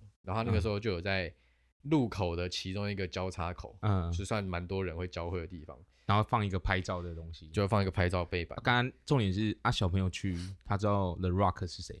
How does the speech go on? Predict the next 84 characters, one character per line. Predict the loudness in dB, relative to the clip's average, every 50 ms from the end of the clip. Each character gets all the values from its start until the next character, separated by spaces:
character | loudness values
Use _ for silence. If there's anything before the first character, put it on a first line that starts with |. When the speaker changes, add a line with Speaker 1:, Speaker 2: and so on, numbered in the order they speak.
| -16
Speaker 2:
吗？ | -16 -8 0
Speaker 1:
不 | 2 2
知 | 4 4
道 | 4 2 2
啊。 | 0 -2 -4 0 2
Speaker 2:
对 | 2 4 4 4 4 4
啊。 | 4 4 4
Speaker 1:
然 | 4
后 | 4 4
就 |
说 | 4 2 2 2
，“呃， | 2 2 2 2 0 -2 -4 -6
宝 | -4
宝， | 2 4 6
那 | 6 6
个， | 6 6 4 4 2 0
<laughs> |
那 | 0 0
个， | 2 2 4 2 2 0 -4 -10 _ _ _ _ _ -2
那 | 0 2
个 | 2
大 | 4 2 2 2
哥， | 2 0 0
大 | 0 0 0
哥， | 0 -2
大 | 0 2 2
叔 | 2 0 -2
叔 | -4 -4 -4
是 | -4 -4
谁？” | -4 -6 -10 -8 -2 2
Speaker 2:
而 | 2 2
且， | 4 6
而 | 6
且 | 6 6 6
在 | 6 4 4
那 | 4 4
边 | 2 2 2 0
其 | 0 -2 -2
实 | -2 -2 0
蛮， | 0 0 0 0 -2 -4
蛮 | -2 -2 -2 0
煞 | 0 2 2 4 2
风 | 2 0 -2 -4 -4 -6
景 | -6 -8 -10 -10 -14
的。 | -6 0
Speaker 1:
对 | 2 4
啊， | 4 4
就 | 4 4 4
是 | 4 4
那 | 4
个 | 4 4
整 | 6 6 6 4 6
体 | 6
感 |
Speaker 2:
就 |
整 |
个， |
整 | 6 6 6
体 | 6 4
来 | 4 2 2
讲。 | 0 -4 -6 -8 -10 -12 -6 -2
Speaker 1:
很 | 0 0
没 | 2 2 4 4
有 | 4 4 4 2 0 -4 -8 _ _ _ _ _ _ _ _ _ _ _ _ _ _ _ _ _ _
Speaker 2:
美 | -2 -2 -2
感 | 0 0 -2 -2
啊。 | -4 -6 -2
Speaker 1:
美 | 0 0 2 2
感 | 2 0 0 -2
啊。 | -6 -8 -2
Speaker 2:
对， | 0 2
Speaker 1:
对， | 4 4 4 2
基 | 2
本 | 2 2
上 | 2 2 4 6
是 |
这 | 6
样。 | 6
Speaker 2:
整 | 6 6
个， | 4 4 4
整 | 4 4 4
个 | 6 6
就 | 6 6
是， | 6 6 4 4 2 0